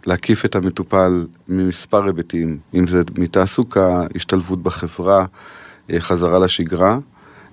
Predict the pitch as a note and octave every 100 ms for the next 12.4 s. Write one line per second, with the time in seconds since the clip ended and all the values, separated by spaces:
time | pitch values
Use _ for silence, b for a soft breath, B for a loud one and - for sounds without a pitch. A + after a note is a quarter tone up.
0 | - F2 E2+ F2 F2 F2 F2 E2+ F2 F2+
1 | - - - - F#2 F#2+ F#2+ F#2 F2+ F2
2 | A2 A2 - F#2+ - G#2+ G#2+ G#2 F#2 F2+
3 | F2 E2+ D#2+ D#2+ D#2 - _ E2+ F#2+ A#2
4 | A#2 - F#2 F2+ F#2+ F2 G2 F#2 - F2+
5 | F2 E2+ E2+ B B B B B - E2+
6 | E2+ E2+ E2+ - F#2+ F#2+ E2+ F2+ E2 F2+
7 | E2+ E2 D#2+ D#2 D#2+ E2+ E2+ F#2 F#2 F2
8 | - - D3 C#3 D3 - - - F2 F2
9 | F2 F#2 - - - - - _ - _
10 | - G2 A#2+ C3+ A2+ B2 C3 C3 - G2+
11 | F#2 F2 F2 E2+ E2 E2+ B B B B
12 | B - F2+ E2+